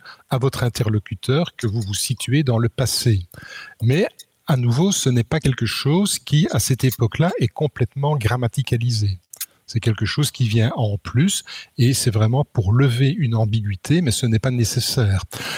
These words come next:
Alors, ce que vous aurez souvent, c'est par exemple dans un texte un peu long, ben, vous pouvez avoir ce signal,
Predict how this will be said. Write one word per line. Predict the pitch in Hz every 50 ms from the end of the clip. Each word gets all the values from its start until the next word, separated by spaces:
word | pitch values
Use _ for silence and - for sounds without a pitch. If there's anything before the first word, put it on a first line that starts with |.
| - - -
Alors, | 117 117 120 113 - - - 170 160 170 - - 143 104 - - _ _ _ _ _ 277
ce | 165 - - -
que | 147 - -
vous | 143 143 127 170
aurez | 160 135 151 151
souvent, | - - - - 131 117 127 160 196 214
c'est | - - - 127 -
par | - 135 - 143
exemple | 135 117 139 131 117
dans | 135 131 117 - 131
un | 135
texte | 127 - - 147 - - - 139
un | 127 120
peu | - - 127 120 120 120
long, | 120 120 113 113 120 139 170 180 - - - - - - -
ben, | 123 123
vous | 95 139 131
pouvez | - - 156 139 135 156 147
avoir | 143 135 - 143 165 175 - -
ce | - - 131
signal, | - - - - - 156 139 127 117 113 113 123 147 175